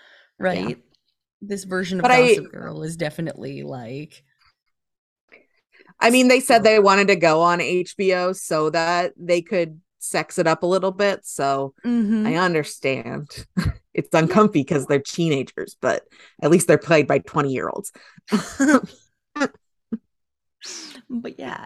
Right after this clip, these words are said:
Speaker 2: it is a little bit of the, like, "Well, we still kept the sex forward 'cause it's H B O, but we are showing actual feelings."
Speaker 1: Well, and I think, like, there was a scene where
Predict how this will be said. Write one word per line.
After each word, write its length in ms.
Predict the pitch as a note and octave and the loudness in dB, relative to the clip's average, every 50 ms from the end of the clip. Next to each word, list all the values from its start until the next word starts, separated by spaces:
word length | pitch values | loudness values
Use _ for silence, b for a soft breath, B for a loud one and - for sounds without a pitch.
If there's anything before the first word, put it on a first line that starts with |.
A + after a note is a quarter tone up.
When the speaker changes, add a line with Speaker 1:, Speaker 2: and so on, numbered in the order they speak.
| - _ _ | -20 _ _
Speaker 2:
it 140 | B3 A#3 A3+ | -10 -8 -8
is 200 | A3+ - G#3 G3+ | -8 -8 -6 -6
a 60 | F#3+ | -8
little 320 | F3+ F#3+ F3+ F3+ F3+ F3+ | -6 -6 -6 -8 -8 -8
bit 260 | - - D2+ - - - - | -8 -8 -10 -10 -10 -10 -10
of 220 | D3+ D#3+ E3 - | -10 -10 -10 -10
the, 120 | E3+ E3 - | -10 -8 -8
like, 460 | E2 - E3 E3+ F#3 G3 - - - | -8 -8 -8 -8 -10 -10 -14 -14 -14
"Well, 260 | E4+ E4+ D4+ C#4+ D4 | -12 -12 -12 -12 -10
we 160 | C4+ E4+ D#4 | -8 -8 -8
still 240 | D4 - - G4 F4+ | -8 -8 -10 -10 -10
kept 280 | - - D4+ - _ - | -10 -12 -14 -16 _ -14
the 80 | B3 | -14
sex 280 | A3+ - A#3 A3+ - - | -12 -10 -10 -12 -12 -14
forward 480 | - A#3+ G#3+ G3+ G3+ G#3 F3+ F3 - | -10 -8 -8 -8 -6 -6 -8 -8 -8
'cause 180 | F3+ - - F#3+ | -8 -10 -10 -10
it's 140 | F#3+ - - | -12 -12 -12
H 260 | - E3+ F3 - - | -12 -10 -12 -12 -14
B 140 | - G3 F3+ E3 | -10 -8 -6 -6
O, 120 | E3 E3 | -6 -6
but 800 | E3 F3+ - - C4+ C4 A#3 G3 D#3 C#3 A2+ G2+ - - - _ _ _ _ _ b b b b b b b b b b b b b b _ | -10 -12 -10 -6 -6 -4 -2 -2 -2 -4 -4 -4 -6 -8 -10 _ _ _ _ _ b b b b b b b b b b b b b b _
we 220 | - A#3 B3 A#3 A3+ | -8 -6 -6 -4 -6
are 200 | G#3+ G#3+ A3 A3+ | -6 -8 -10 -10
showing 380 | - - B3 A3+ A#3 A#3 - | -8 -8 -8 -6 -6 -6 -6
actual 420 | - G3+ F#3 F#3+ - - A3+ A#3 A#3+ | -6 -8 -8 -8 -10 -10 -10 -10 -10
feelings." 840 | A#3+ - G3 D#3+ D#3+ D#3 C#3+ D3 D#3+ F3+ F#3+ _ _ - - - - - _ _ _ _ _ _ _ _ _ _ _ _ _ _ | -8 -8 -8 -8 -6 -8 -8 -8 -8 -10 -12 _ _ -16 -16 -16 -16 -18 _ _ _ _ _ _ _ _ _ _ _ _ _ _
Speaker 1:
Well, 180 | - - B3+ C#4 | 4 6 8 8
and 120 | D4 D4 | 8 8
I 80 | D4 D#4 | 6 4
think, 340 | D#4+ - E4+ E4 F4 - - | 2 2 0 0 0 0 0
like, 420 | C4 A#3+ A3+ G#3+ G3+ G3+ G3+ - - - | 2 4 6 6 4 4 2 -4 -12 -10
there 240 | - G3+ A3+ A#3+ A#3+ | -2 0 2 4 6
was 400 | A#3 A#3+ A3+ A3 G#3+ G3+ F#3 F3+ - | 6 6 8 8 6 6 4 0 0
a 120 | - A3 G#3+ | 0 0 0
scene 520 | - - - G#3 G3+ A3 A3+ A3+ A#3 A3 | -2 -4 -4 -2 0 0 0 0 0 0
where 680 | G3 F#3+ F#3 F3+ F3+ F3 F3 F3 F3 F3 F3 E3+ - | 2 2 2 2 2 2 2 2 2 2 0 -2 -2